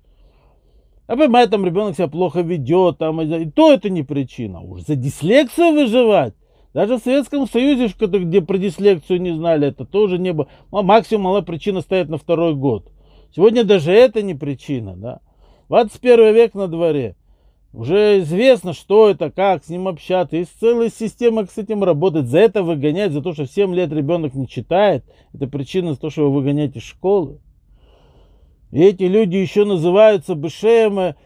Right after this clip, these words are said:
Рабмер, Ходыш, так сказать, прикрываются именем праведника, чтобы праведнику, так сказать, не дай Бог, не дай Бог, был геном, Беулам Эмет,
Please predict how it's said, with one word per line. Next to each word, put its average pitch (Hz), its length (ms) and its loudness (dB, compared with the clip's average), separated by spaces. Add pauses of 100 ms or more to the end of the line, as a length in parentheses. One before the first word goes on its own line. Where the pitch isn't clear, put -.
(120)
Рабмер, 202 600 2
Ходыш, 220 600 4
так 208 180 -6
сказать, 196 300 -6
прикрываются 202 720 -2
именем 208 340 -4
праведника, 190 840 0 (440)
чтобы 147 240 -6
праведнику, 202 600 4
так 196 160 -4
сказать, 175 400 -6
не 185 100 -4
дай 196 240 2
Бог, 165 300 2
не 175 100 -2
дай 190 220 0
Бог, 170 220 0
был 165 180 -2
геном, 170 800 0 (500)
Беулам 165 500 2
Эмет, 151 480 -4